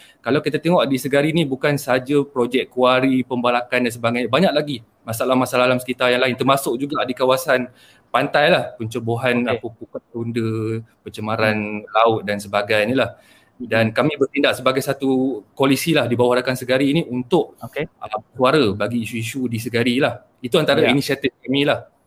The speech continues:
Speaker 2: Mm-mm. Kuasa ini fokus di Perak saja, di Segari saja, ataupun, ah, banyak lagi kes lain ataupun insiden lain yang sedang ditangani oleh kuasa?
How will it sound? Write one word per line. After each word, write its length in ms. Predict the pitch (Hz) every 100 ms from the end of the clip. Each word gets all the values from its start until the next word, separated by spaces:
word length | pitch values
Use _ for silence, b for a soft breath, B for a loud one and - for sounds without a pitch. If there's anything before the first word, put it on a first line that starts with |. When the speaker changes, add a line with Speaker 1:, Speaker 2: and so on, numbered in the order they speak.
| _ _ _
Speaker 2:
Mm-mm. 360 | 131 127 120 107 _ B
Kuasa 400 | - 202 196 254
ini 240 | 240 311 269 -
fokus 320 | 202 269 -
di 400 | 170 180 175 170
Perak 280 | 175 214 -
saja, 400 | - 202 247 349
di 120 | 165
Segari 320 | 151 160 196
saja, 280 | 190 196 240
ataupun, 480 | - 175 196 180 160
ah, 280 | 135 143 135 120
banyak 260 | 147 170
lagi 180 | 143 160
kes 280 | 165 170 - 156
lain 240 | 156 151
ataupun 320 | 127 147 -
insiden 360 | 147 156 151 143
lain 160 | 156 135
yang 120 | 127
sedang 240 | 151 135
ditangani 400 | 127 127 131 135 117
oleh 80 | 113
kuasa? 360 | 120 - 95